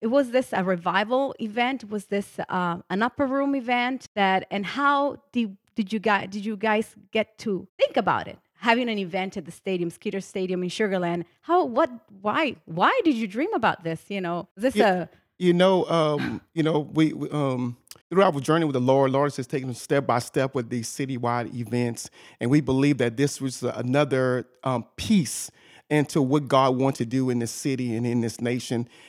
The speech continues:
Speaker 2: And I believe that when the dream came in two thousand, um, sixteen about a stadium-wide, um, event, I wasn't looking for it. I wasn't trying to dream for it.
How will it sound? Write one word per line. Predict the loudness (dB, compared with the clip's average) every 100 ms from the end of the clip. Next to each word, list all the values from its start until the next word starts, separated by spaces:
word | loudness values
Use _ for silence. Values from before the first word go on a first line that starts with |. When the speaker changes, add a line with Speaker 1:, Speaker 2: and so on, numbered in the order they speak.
| -4
Speaker 2:
And | 0
I | 0
believe | 2 2 2
that | 2
when | 0
the | -2
dream | 0 2 2
came | 0 -2 2 2 2
in | -2
two | -4 -6
thousand, | -2 0 0 -2 -6 -4
um, | -6 -6
sixteen | -6 -6 -4 0 2 2 -2 -10 -10 -4
about | 0 0
a | 0
stadium-wide, | -2 -2 0 -2 -2 -2 -2 -4
um, | -6 -4 -6
event, | -4 -2 0
I | 2
wasn't | 2 0 2
looking | 4 2 -2
for | 0 2
it. | 2
I |
wasn't | 2 0
trying | 0 -2 -2
to |
dream | 0 0 0
for | -2 0 2
it. | 0